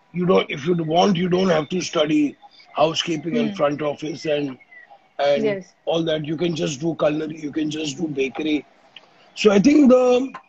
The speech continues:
Speaker 1: the, the way things are, I think the education is,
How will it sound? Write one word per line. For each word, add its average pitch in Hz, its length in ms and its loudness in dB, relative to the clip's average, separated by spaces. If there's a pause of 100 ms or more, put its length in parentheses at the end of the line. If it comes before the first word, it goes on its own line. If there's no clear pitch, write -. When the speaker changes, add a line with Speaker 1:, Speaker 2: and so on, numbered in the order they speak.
(460)
Speaker 1:
the, 196 440 0 (1120)
the 170 180 -4
way 196 200 2
things 190 360 -2
are, 170 140 4
I 160 120 2
think 196 220 -6
the 175 120 -6
education 165 640 -8
is, 160 320 -12